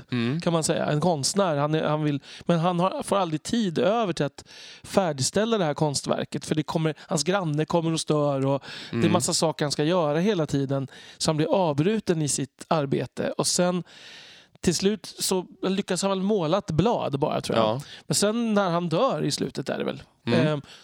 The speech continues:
Speaker 2: då ser han det här trädet framför sig, då är det färdigt. Och man kan ju inte, alltså det handlar ju om honom själv, det måste ju
Speaker 1: Ja,
Speaker 2: bara
Speaker 1: det är ju
Speaker 2: vara
Speaker 1: så
Speaker 2: så.
Speaker 1: uppenbart.
Speaker 2: Ja.
Speaker 1: Eh,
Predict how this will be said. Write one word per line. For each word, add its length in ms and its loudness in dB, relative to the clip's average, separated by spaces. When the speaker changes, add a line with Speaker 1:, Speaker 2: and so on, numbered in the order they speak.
Speaker 2:
då 220 0
ser 320 0
han 120 0
det 60 0
här 60 0
trädet 440 -2
framför 360 -2
sig, 200 0
då 140 2
är 40 0
det 60 -2
färdigt. 840 -2
Och 220 4
man 120 2
kan 340 -2
ju 100 0
inte, 380 -2
alltså 200 -2
det 160 4
handlar 400 0
ju 40 2
om 100 0
honom 220 0
själv, 380 -2
det 100 0
måste 280 -2
ju 80 2
Speaker 1:
Ja, 60 4
Speaker 2:
bara 60 2
Speaker 1:
det 60 4
är 40 4
ju 60 4
Speaker 2:
vara 100 2
Speaker 1:
så 60 4
Speaker 2:
så. 160 4
Speaker 1:
uppenbart. 500 0
Speaker 2:
Ja. 360 0
Speaker 1:
Eh, 160 0